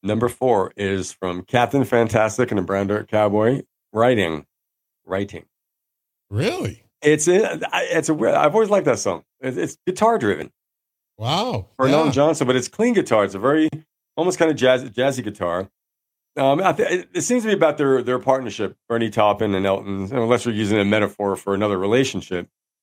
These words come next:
Speaker 1: Um, will we still be writing in approaching years? But it's very melodic, a great guitar solo. I don't know if that's the, that was the original core band that he worked with up until that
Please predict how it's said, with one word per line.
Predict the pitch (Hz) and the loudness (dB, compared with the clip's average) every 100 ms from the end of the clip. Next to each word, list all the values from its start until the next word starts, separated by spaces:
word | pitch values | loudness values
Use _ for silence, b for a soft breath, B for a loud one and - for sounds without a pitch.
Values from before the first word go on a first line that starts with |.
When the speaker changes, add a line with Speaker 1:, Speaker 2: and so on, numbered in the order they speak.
| _ _ _ _ - | _ _ _ _ -4
Speaker 1:
Um, | 120 117 127 | 0 0 -2
will | - 139 | -2 0
we | 143 | 0
still | 139 156 | 2 2
be | 135 | 4
writing | 127 131 127 | 4 4 2
in | 117 | 0
approaching | 107 113 107 110 | 0 -2 -2 -4
years? | 101 101 104 | -2 -2 -2
But | 104 117 | -4 -4
it's | |
very | 104 220 | 0 0
melodic, | 185 139 127 - | 4 4 2 0
a | |
great | 113 196 | 0 0
guitar | 202 113 120 | 0 2 2
solo. | - 95 90 | 2 -2 0
I | 107 | 2
don't | 131 123 - | 2 -2 -2
know | 131 | 0
if | 131 | 2
that's | 131 110 | 0 -2
the, | - 101 113 - _ _ _ _ | -4 -6 -8 -14 _ _ _ _
that | 175 | 0
was | 170 | 2
the | 127 | 2
original | 135 139 123 123 | 2 2 2 0
core | 120 135 123 | 0 0 2
band | 104 110 110 107 | 2 2 2 0
that | |
he | 92 98 | 0 -2
worked | 95 104 101 | -2 -2 -2
with | 95 | -2
up | 95 101 | -4 -4
until | 92 95 92 | -8 -6 -4
that | 92 92 | -4 -4